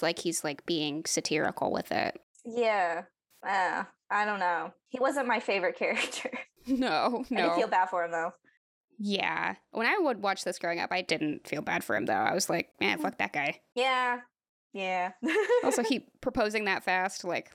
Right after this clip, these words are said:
Speaker 1: something wrong with him.
Speaker 2: Yeah, exactly. Again, within only a few months, like
Speaker 1: Yeah. But they end this review with, quote, "Of course there is a sacrificial ending. It's a beaut,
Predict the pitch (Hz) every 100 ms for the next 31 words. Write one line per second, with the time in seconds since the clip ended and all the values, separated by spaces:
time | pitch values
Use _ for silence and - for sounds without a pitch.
0 | _ - - 254 165 156 117 180 - 92
1 | 311 311 - 302 247 208 208 202 214 262
2 | 349 330 190 - 214 254 254 330 294 -
3 | 190 196 302 311 240 208 262 247 262 190
4 | 98 - - 190 175 170 214 220 196 -
5 | - - 214 180 208 214 233 226 - 208
6 | 208 190 175 - - 220 214 - 202 -
7 | 277 330 285 247 208 190 185 190 190 185
8 | 175 - - 208 214 214 214 - _ 294
9 | - 240 - 185 147